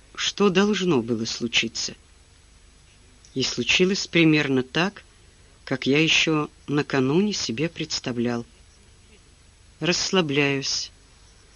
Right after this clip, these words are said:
Расслабиться можно, нужно и должно. К тебе войду через пятнадцать минут. Тихо, мсье,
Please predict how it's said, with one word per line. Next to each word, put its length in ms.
Расслабиться 920
можно, 580
нужно 640
и 100
должно. 520
К 80
тебе 360
войду 440
через 340
пятнадцать 640
минут. 320
Тихо, 340
мсье, 420